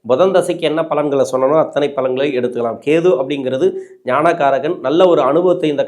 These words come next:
காலகட்டங்களை கொடுக்கும். பக்தி வழிபாட்டு முறைகளை இந்த காலகட்டங்களை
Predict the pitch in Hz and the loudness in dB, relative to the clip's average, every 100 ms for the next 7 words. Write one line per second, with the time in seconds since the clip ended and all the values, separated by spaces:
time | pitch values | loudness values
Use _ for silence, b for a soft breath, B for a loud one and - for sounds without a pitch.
0 | 131 139 135 131 127 127 113 151 147 135 | 0 -2 -2 -2 -4 -6 -8 -8 -2 -2
1 | 135 - 196 196 b b b 135 170 180 | -2 -6 -6 -8 b b b 2 4 4
2 | 175 170 151 147 143 170 139 127 135 143 | 2 2 0 0 0 -2 -2 0 2 2
3 | 135 131 131 | 0 -2 -4